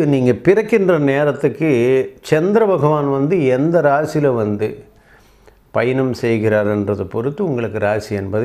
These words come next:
நிர்ணயம் படுகின்றது. இதுதான் அதனுடைய அம்சம். அதனால தான் நீங்க லக்னத்துக்கும் ராசிக்கும் சேர்ந்து தான் பலன் எடுக்க வேண்டும். ஏன்னா ரெண்டுக்கும் சேர்ந்து தான். ஏன்னா சூரியன், சந்திரன் ரெண்டு ஒளி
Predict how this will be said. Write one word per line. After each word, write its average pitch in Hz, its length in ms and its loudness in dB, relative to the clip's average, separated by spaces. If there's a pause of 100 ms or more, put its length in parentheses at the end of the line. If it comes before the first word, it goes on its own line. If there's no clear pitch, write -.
நிர்ணயம் 104 440 -4
படுகின்றது. 98 520 -8 (140)
இதுதான் 120 340 -4 (160)
அதனுடைய 101 340 -6 (100)
அம்சம். 101 360 -8
அதனால 123 300 -2
தான் 175 140 -4
நீங்க 117 180 -4 (140)
லக்னத்துக்கும் 143 800 0 (440)
ராசிக்கும் 139 540 -2
சேர்ந்து 160 360 0
தான் 180 180 0
பலன் 135 280 2
எடுக்க 113 300 0
வேண்டும். 92 340 -6 (1200)
ஏன்னா 135 220 2 (100)
ரெண்டுக்கும் 165 500 0
சேர்ந்து 165 320 4
தான். 143 220 4
ஏன்னா 165 180 0 (460)
சூரியன், 160 460 2 (100)
சந்திரன் 135 440 2
ரெண்டு 170 180 2 (120)
ஒளி 156 140 2